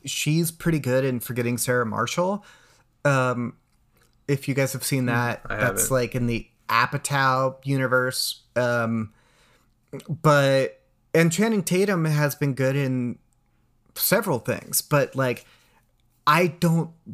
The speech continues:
Speaker 1: buy any chemistry between them. It feels like they must hate each other off screen. But even then,
Speaker 2: <laughs>
Speaker 1: like, good actors can do that. Like, famously, the actors in The Notebook despised each other, but, like,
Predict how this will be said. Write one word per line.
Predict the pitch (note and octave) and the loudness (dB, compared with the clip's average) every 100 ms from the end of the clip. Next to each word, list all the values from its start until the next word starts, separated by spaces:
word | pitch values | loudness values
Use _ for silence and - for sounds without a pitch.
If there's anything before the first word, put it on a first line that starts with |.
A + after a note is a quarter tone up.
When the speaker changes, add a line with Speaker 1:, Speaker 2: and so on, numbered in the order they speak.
| - _ | -20 _
Speaker 1:
buy | D3+ C#3 C#3 C3+ - | 0 2 0 -4 -2
any | C#3+ C#3+ | 0 0
chemistry | - C#3 C#3+ - B2+ | 0 0 0 -4 -6
between | A#2 A#2 - A#2+ A2 | -8 -8 -6 -8 -8
them. | G2 G#2 - | -12 -14 -6
It | D3+ D#3 | -4 -4
feels | - E3 F3+ E3+ | 0 0 0 0
like | E3 D#3+ | 0 0
they | - D3+ | 0 2
must | C3+ C#3 - | 2 0 -2
hate | - B2+ C#3 | -2 0 0
each | D#3+ E3 | -2 -2
other | F3+ E3+ F3+ | 0 2 2
off | D3 B2+ | 2 0
screen. | - B2 B2+ D#3 G#3+ - - - | -4 -2 0 2 0 -2 -8 0
But | E3+ | 2
even | C4 C#4+ B3+ | 4 4 2
then, | G#3+ C4+ C#4+ | 2 2 2
Speaker 2:
<laughs> | G3+ | 2
Speaker 1:
like, | F#3+ D#3 - - D#3 | 0 -2 -8 -6 -2
good | D3 G3+ | 4 4
actors | B3+ A#3 - A#3+ G#3+ | 6 2 0 -4 -2
can | - E3+ | -2 -2
do | F3 B3+ | -2 0
that. | F#3+ B2+ - | 0 -2 0
Like, | D3+ C#3 | 0 0
famously, | - E3+ F#3 B3 A3 - D#3 | -2 0 2 2 0 0 0
the | C#3+ C3+ | 0 2
actors | C#3+ - F3 D#3 | 2 2 -4 -2
in | C#3+ | -2
The | C3 | 0
Notebook | A#2+ B2+ F3 B2+ A2+ - - _ _ _ C#3+ | 0 0 0 -2 -2 -4 -16 _ _ _ -6
despised | D3+ - - - C#3 D#3 F3 E3 | -2 0 0 2 2 4 2 2
each | C3 A#2 B2+ | -2 -2 -2
other, | A2 G#2 G#2+ - _ _ _ C3+ | -2 -2 -4 -6 _ _ _ 0
but, | C#3+ C3+ C3 | 2 2 0
like, | C3 C3 B2 - | 0 2 0 -4